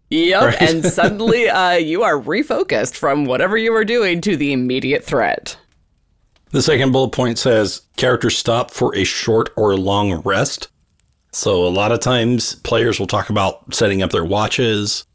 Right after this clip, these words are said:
Speaker 2: deciding who's going hunting, deciding, you know, uh, who's gonna do the cooking, whatever. And this can be a,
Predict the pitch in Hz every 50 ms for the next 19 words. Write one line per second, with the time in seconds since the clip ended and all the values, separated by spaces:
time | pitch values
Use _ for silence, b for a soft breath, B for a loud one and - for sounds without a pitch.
0 | - 101 104 101 - - 104 95 98 98 95 87 - 104 104 101 104 104 92 90
1 | 92 90 95 117 117 - 120 110 101 101 104 104 104 104 101 95 - 92 - -
2 | 95 92 98 95 92 92 92 92 98 - - - - 101 95 87 87 90 90 85
3 | 90 95 - - _ - - 90 82 85 87 107 110 101 101 113 104 95 90 104
4 | 101 92 85 - 113 92 - 107 101 92 90 92 90 90 87 90 90 87 - _
5 | _ _ _ - 113 104 104 110 113 110 - - 123 110 104 101 98 98 95 92
6 | 95 - 107